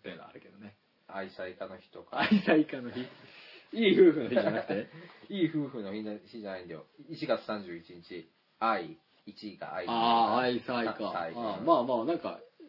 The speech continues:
Speaker 1: いいかもしれないね。
Speaker 2: でも愛妻、うん、愛妻家の日って言われてもさ。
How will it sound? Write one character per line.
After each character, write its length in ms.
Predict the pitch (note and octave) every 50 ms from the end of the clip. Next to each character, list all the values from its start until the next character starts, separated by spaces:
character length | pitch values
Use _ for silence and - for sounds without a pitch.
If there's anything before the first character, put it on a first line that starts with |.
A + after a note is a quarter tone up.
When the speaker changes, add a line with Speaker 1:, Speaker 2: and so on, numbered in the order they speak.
| _ _ - - - _ _ -
Speaker 1:
い 80 | D#3
い 60 | A#2+
か 120 | G2+ - F#2+
も 80 | F2+
し 80 | - -
れ 80 | F2 F#2+
な 60 | G2
い 40 | G2
ね。 80 | A#2
Speaker 2:
で 60 | A#2+
も 160 | G2+ - - -
愛 160 | C3 F#3+ A#3
妻、 220 | A#3 - - A#3 G3+
う 100 | - G3
ん、 340 | G3 F#3 F3+ F3+ F3 E3+ -
愛 200 | E2+ C#3 G#3+ A3+
妻 180 | - - A3+ A3
家 140 | A3 G#3+ G#3
の 80 | G3+
日 80 | F#3+ G3
っ 20 |
て 80 | - _
言 80 | - -
わ 60 | F3+
れ 60 | F3+
て 80 | - -
も 100 | E2 -
さ。 280 | - D#2 C2+ A#1 -